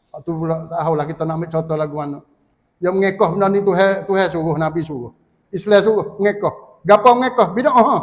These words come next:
Kalau kita nak ngaji bab bid'ah, ngaji situ, ngaji situ. Boleh bid'ah bab dunia ni, bid'ah lah sebanyak mungkin.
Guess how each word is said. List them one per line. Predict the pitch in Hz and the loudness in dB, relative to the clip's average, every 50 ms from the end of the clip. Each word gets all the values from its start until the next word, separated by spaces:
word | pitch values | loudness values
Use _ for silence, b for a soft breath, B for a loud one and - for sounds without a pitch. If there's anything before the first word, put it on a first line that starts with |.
| - - - - - - _ _ _ _ _ _ _ _ _ _ _ _ _ _ _ _ _ _ _ _ _ - | -6 -10 -18 -20 -20 -20 _ _ _ _ _ _ _ _ _ _ _ _ _ _ _ _ _ _ _ _ _ 2
Kalau | 202 214 220 | 2 4 4
kita | 214 226 233 233 226 | 2 2 4 4 4
nak | 233 233 226 | 4 2 4
ngaji | 233 233 233 240 233 | 4 4 4 2 2
bab | 202 240 247 - 220 | 4 4 4 4 2
bid'ah, | 247 262 262 269 226 | 0 0 0 0 2
ngaji | 226 226 226 202 233 220 | 4 2 2 2 0 -4
situ, | - 240 202 226 254 254 | -6 -6 -8 -10 -10 -10
ngaji | - 196 190 175 139 | -10 -10 -10 -10 -10
situ. | 135 - - _ _ _ _ _ _ _ _ _ _ _ _ _ _ _ _ _ _ _ _ _ | -12 -16 -20 _ _ _ _ _ _ _ _ _ _ _ _ _ _ _ _ _ _ _ _ _
Boleh | _ 226 262 302 269 226 214 233 262 247 - - 180 | _ -2 0 2 2 2 4 6 8 8 8 6 4
bid'ah | 185 233 214 247 247 226 196 180 | 2 2 4 4 4 4 2 4
bab | - 226 - - 196 | 4 2 2 4 2
dunia | 214 220 214 220 214 214 208 214 | 2 2 4 4 6 6 6 6
ni, | 214 196 160 143 151 | 2 0 -2 -2 -2
bid'ah | 196 226 208 240 240 240 233 196 170 | -2 0 0 0 4 4 4 4 4
lah | 220 233 190 | 4 2 2
sebanyak | 165 - 190 196 196 214 202 196 | 2 4 2 2 2 2 0 -2
mungkin. | 185 185 - - 170 147 - - - | -4 -6 -2 -2 -2 -2 -2 -6 -14